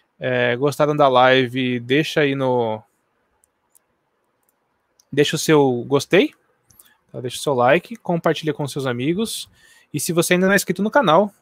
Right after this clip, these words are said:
convido você a se inscrever. Sexta-feira vai sair um vídeo divulgando e mostrando como vai ser o sistema de assinaturas da Action Requiem,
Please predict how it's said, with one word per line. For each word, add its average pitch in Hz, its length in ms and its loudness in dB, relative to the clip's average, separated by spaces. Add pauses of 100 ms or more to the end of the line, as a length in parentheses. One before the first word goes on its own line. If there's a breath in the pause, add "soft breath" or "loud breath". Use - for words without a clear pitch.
(400)
convido 156 360 -2
você 165 220 0
a 165 40 0
se 170 100 -2
inscrever. 160 500 -2 (1500 soft breath)
Sexta-feira 226 640 4
vai 202 140 4
sair 190 220 4
um 185 80 2
vídeo 147 600 2 (800)
divulgando 196 920 0
e 208 60 0
mostrando 170 520 -2
como 180 220 -4
vai 175 160 0
ser - 160 -4
o 165 40 -2
sistema 175 360 -4
de 165 60 0
assinaturas 180 720 0
da 139 120 4
Action 135 220 0
Requiem, 160 380 -6